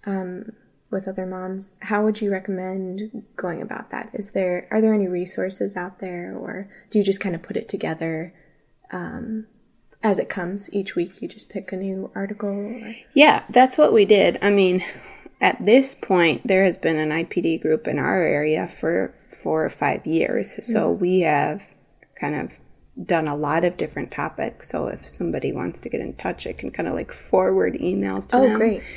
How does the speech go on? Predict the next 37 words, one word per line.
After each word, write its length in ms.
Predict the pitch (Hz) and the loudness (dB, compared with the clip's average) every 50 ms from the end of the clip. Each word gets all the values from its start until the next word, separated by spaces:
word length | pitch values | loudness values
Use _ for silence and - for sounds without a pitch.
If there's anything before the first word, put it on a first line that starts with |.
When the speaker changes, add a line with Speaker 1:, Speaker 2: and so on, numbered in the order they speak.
| - - - | -12 -4 -4
Speaker 1:
Mm-hmm. 240 | 220 208 208 226 226 | -2 -2 -2 -4 0
Speaker 2:
But 460 | 208 208 202 180 170 170 - - - - - - - - - - - - - - - - | 4 6 8 8 8 6 4 -2 -10 -20 -20 -20 -20 -20 -20 -20 -20 -20 -20 -20 -2 2
also 480 | - 175 180 214 220 - - 196 180 170 | 4 4 4 4 2 2 4 4 6 6
it's 220 | 175 - - - - | 4 2 0 -6 -4
just 280 | - 196 196 - - 170 | -4 -4 -4 -2 -2 -2
really, 200 | 165 165 165 156 | 0 0 0 -2
like, 220 | 156 151 - - | -2 -4 -4 -4
what's 300 | 156 143 135 - - - | -4 -4 -4 -4 -2 0
interesting 600 | 196 285 339 - 359 349 - - - - 156 - | 0 0 2 2 0 -2 0 -2 -2 -2 -2 -4
to 120 | - - 156 | -4 -4 -2
you 240 | 147 151 147 147 151 | 0 0 0 0 0
and 240 | 151 147 151 170 190 - - - - - - - - - - _ _ _ _ _ _ _ _ _ _ | -2 -2 -4 -6 -8 -10 -16 -20 -20 -20 -20 -20 -20 -20 -20 _ _ _ _ _ _ _ _ _ _
finding 500 | _ - - 165 165 170 170 165 165 165 | _ -4 -2 0 0 2 2 0 0 0
then 180 | 165 156 151 151 | 0 0 0 -2
a 120 | 151 151 | -2 -2
resource 840 | 147 160 165 175 190 - - - 165 160 151 156 156 - - - - | 0 2 2 2 2 0 -2 0 2 2 2 2 0 -4 -8 -10 -4
that 420 | - 151 147 143 135 - - - - _ _ - | -2 0 2 2 2 0 -4 -10 -20 _ _ -6
is 200 | - 165 156 - | -4 -4 -2 0
manageable 880 | 160 151 151 139 139 139 143 143 139 147 - - 139 139 131 131 - - - | 0 0 0 0 0 -2 -2 -2 -4 -4 -2 -2 -2 0 0 -2 -4 -6 -6
and 240 | 143 - - 151 - | -4 -4 -4 -2 -2
bite-sized 960 | - 92 - - - - - - - 85 85 - 180 - - - - - - _ _ - | 0 -2 -2 -2 -6 -6 -4 -2 -2 0 0 -2 -2 -4 -6 -10 -10 -12 -14 _ _ -10
to 120 | - - | -8 -6
read. 640 | - 165 143 143 151 151 - 85 82 76 - - - - _ _ _ _ | -6 -4 -4 -2 -2 -2 -2 -2 -4 -4 -6 -8 -12 -16 _ _ _ _
Speaker 1:
Hmm. 240 | - 220 208 202 208 220 | -2 -2 0 -2 -2 -4
Speaker 2:
Um, 280 | - 170 165 - - - | -4 -4 -4 -4 -6 -6
so 240 | - - - - - - | -4 -2 -2 -2 0 2
I 240 | 165 165 185 196 | 4 6 6 6
had 160 | 202 202 165 - | 6 4 0 -2
been 160 | - - 175 | -2 -4 -2
reading 320 | 170 160 156 156 156 170 - | -2 -4 -4 -4 -4 -4 -4
this 200 | - - - - | -6 -6 -10 -10
book, 500 | - - - 76 - - - - - - - _ _ _ _ _ _ - _ _ _ _ _ _ | -6 -4 -4 -4 -4 -8 -12 -20 -20 -20 -20 _ _ _ _ _ _ -20 _ _ _ _ _ _
Last 260 | 151 151 156 - - | -6 -6 -6 -6 -8
Child 220 | - - 160 156 151 | -6 -6 -4 -4 -2
in 80 | 156 - | -4 -4
the 60 | - | -4
Woods, 340 | - 143 143 151 - - | -4 -2 -2 -4 -4 -6